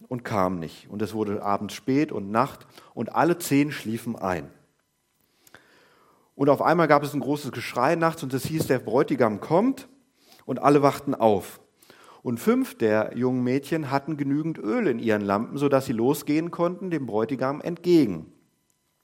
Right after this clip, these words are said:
Und die anderen fünf hatten aber kein Öl, das heißt, sie hatten kein Licht. Und die mussten es sich erst wieder besorgen.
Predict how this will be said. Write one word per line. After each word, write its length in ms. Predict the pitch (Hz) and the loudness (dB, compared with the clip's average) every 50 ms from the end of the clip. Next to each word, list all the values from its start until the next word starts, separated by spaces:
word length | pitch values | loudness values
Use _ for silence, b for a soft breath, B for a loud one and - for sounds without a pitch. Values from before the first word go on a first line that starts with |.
| _ _ _ _ B B B B B B | _ _ _ _ B B B B B B
Und 140 | B 131 127 | B -8 -4
die 120 | 127 147 - | -2 0 2
anderen 360 | 117 139 156 160 170 185 190 | 2 0 0 0 0 -2 -2
fünf 500 | - - - 127 127 139 139 - - - - b b | -2 0 0 0 0 -2 -6 -8 -14 -20 -20 b b
hatten 280 | b 175 175 - 185 139 | b -8 -6 -4 -2 0
aber 200 | 120 117 113 113 | 2 2 2 2
kein 300 | - 107 98 87 87 90 | 0 -2 -4 -4 -4 -6
Öl, 300 | 87 92 82 78 78 80 | -10 -10 -8 -8 -8 -8
das 160 | 90 95 - | -8 -4 -2
heißt, 180 | 104 104 104 | -2 -2 -2
sie 140 | - 113 98 | -4 -4 -4
hatten 160 | 107 - 113 | -4 -6 -8
kein 240 | - - 131 131 139 | -8 -6 -4 -4 -2
Licht. 400 | 151 156 135 - - - - - - - - _ _ _ _ _ _ _ _ b b b b b b b b b b b b b b b b | -2 -2 -4 -4 -4 -6 -6 -6 -6 -10 -20 _ _ _ _ _ _ _ _ b b b b b b b b b b b b b b b b
Und 160 | b 123 117 127 | b -6 -4 -2
die 60 | 135 | -2
mussten 300 | 135 147 143 - - 147 | -2 -2 -2 -2 -2 -2
es 120 | 139 - | -2 0
sich 140 | 139 143 143 | -2 0 2
erst 260 | 147 147 143 - - | 2 2 2 0 0
wieder 140 | 151 156 151 | 0 0 2
besorgen. 640 | 147 156 151 147 175 175 175 165 135 104 90 85 | 2 0 0 2 4 6 6 6 4 2 0 -8